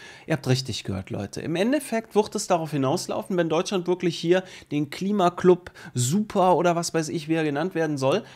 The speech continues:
ins Leben ruft. Erstens werden Länder doch da nicht beitreten. Wir sehen doch, wie wenig für den Klimaschutz andere Länder machen.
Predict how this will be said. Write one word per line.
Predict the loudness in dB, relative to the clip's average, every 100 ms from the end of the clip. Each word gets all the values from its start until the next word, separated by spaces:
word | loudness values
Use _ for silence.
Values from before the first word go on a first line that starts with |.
| -20 _ _
ins | 2 4 4
Leben | 4 4
ruft. | 4 4 2 -8 _ -20 -20 _ _
Erstens | 6 8 4 -2 -2 -4 _ _ _ 2
werden | 6 6 6
Länder | 4 4 4
doch | 2
da | 2 2
nicht | 2 0
beitreten. | 0 0 -2 -6 0
Wir | 2
sehen | 4 4 4
doch, | 0 2
wie | 2
wenig | 4 2 2 -4
für | -4
den | -4
Klimaschutz | 0 0 0 0 -4 -2
andere | 0 0 2
Länder | 0 0 0 4
machen. | 4 4 -4